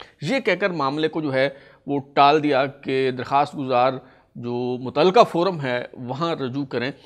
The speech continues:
तो ये जो सलूक है, ये आप सिविलियंस के साथ ही कर सकते हैं, ये सियासतदानों के साथ ही कर सकते हैं। दोनों मौके पे, खा वो टॉप सिटी हाउसिंग सोसाइटी का मामला हो या फैज़ाबाद धरना केस का मामला हो, दोनों मरतबा जनरल फैज़ हमीद को,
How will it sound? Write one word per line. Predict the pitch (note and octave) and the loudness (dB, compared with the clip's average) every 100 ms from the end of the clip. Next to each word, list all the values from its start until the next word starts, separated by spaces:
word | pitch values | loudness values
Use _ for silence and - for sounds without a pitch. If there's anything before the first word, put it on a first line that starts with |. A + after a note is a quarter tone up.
| - - _ _ | -20 -20 _ _
तो | G3+ A3 A#3 A#3+ A#3 D3 | 6 10 12 10 8 4
ये | B3+ | -2
जो | C4+ C#4+ | 0 -2
सलूक | - A3 B3+ | -2 -6 -4
है, | F#3+ F3+ - - | 0 0 0 -6
ये | D3 F3 | -6 -6
आप | - D#3 - | -2 -2 -4
सिविलियंस | - D3 D#3+ G3+ G3 | -8 -4 -2 -2 -4
के | F3+ | -2
साथ | D3+ C#3 | 0 0
ही | D#3 | 0
कर | C3 | -6
सकते | B2+ B2+ C#3 | -8 -10 -8
हैं, | A#2+ A2+ - - - _ | -6 -6 -8 -18 -20 _
ये | C3+ D3+ D#3+ - - | -2 0 0 -2 -8
सियासतदानों | - D3+ C#3 - E2+ C#3+ F#3+ | -6 -4 -4 -6 -2 0 0
के | F#3 | -4
साथ | - C#3+ | 0 0
ही | C#3+ | 0
कर | C3 | -6
सकते | A#2 B2 - | -8 -10 -6
हैं। | C3 B2 B2+ _ _ _ _ _ - | -4 -4 -8 _ _ _ _ _ -12
दोनों | C3+ D3+ G3+ | 0 2 2
मौके | G3+ D3 C3+ E3 | 2 2 2 2
पे, | D#3 C3 | -2 -2
खा | D3 B2 | -4 0
वो | B2 C#3+ | 0 0
टॉप | C3+ B2 | 0 -2
सिटी | A#2+ - C#3 | -2 -6 -6
हाउसिंग | B2 C3+ C#3+ | -6 -8 -6
सोसाइटी | C3 C3+ | -4 -2
का | E3+ | -2
मामला | D#3 B2 C3+ D3+ | -2 -2 0 0
हो | C3+ C3+ | 0 -2
या | C#3+ A#2 | -2 -4
फैज़ाबाद | A2 B2 B2+ C3 B2 | -4 -4 -4 -4 -4
धरना | A#2 C3 C#3+ - - - _ | -6 -6 -8 -12 -20 -20 _
केस | - A#3+ | 2 2
का | B3 G#3+ | 2 2
मामला | D#3+ F#3 F#3+ | 2 4 4
हो, | G3 | 4
दोनों | E3+ C#3 A3+ C4+ | 2 2 4 4
मरतबा | F#3+ F3 F#3+ | 2 0 0
जनरल | F3 D#3+ D#3 | 0 0 -2
फैज़ | D3 C#3 D3 D3 | -2 0 0 0
हमीद | C3+ C#3 C3+ | -4 -4 -6
को, | C3+ C#3 | -6 -6